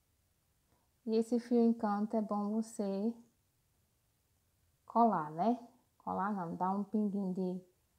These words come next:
de, de cola nele. Vou colocar de novo aqui. Coisa aqui.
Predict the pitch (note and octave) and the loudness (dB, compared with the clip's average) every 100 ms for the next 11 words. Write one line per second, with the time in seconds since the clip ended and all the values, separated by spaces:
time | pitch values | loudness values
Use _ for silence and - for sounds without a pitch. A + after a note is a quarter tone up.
0 | _ _ _ _ _ _ - F#3+ F#3 F#3+ | _ _ _ _ _ _ -10 -4 -2 -2
1 | F3+ F3+ E3+ D#3+ - _ _ _ _ _ | -2 -4 -8 -12 -20 _ _ _ _ _
2 | _ _ _ _ _ _ _ _ _ A3 | _ _ _ _ _ _ _ _ _ -10
3 | G3 - - F3 F3 F3 D#3+ D#3+ F#3 - | -10 -8 -2 0 0 -4 -8 -10 -16 -20
4 | _ _ _ _ _ _ _ _ _ _ | _ _ _ _ _ _ _ _ _ _
5 | _ _ _ _ _ _ _ _ - - | _ _ _ _ _ _ _ _ -20 -12
6 | G3+ F#3+ G3+ F#3+ F#3+ G3 F#3+ - - G#3 | -10 -8 -6 -4 -4 -4 -6 -10 -4 -2
7 | G#3+ F#3+ _ _ _ _ _ _ _ _ | -2 -6 _ _ _ _ _ _ _ _
8 | _ _ _ _ _ _ _ _ _ _ | _ _ _ _ _ _ _ _ _ _
9 | - G3+ F#3 F#3+ F#3+ _ F3+ E3 | -12 -10 -6 -6 -8 _ -12 -12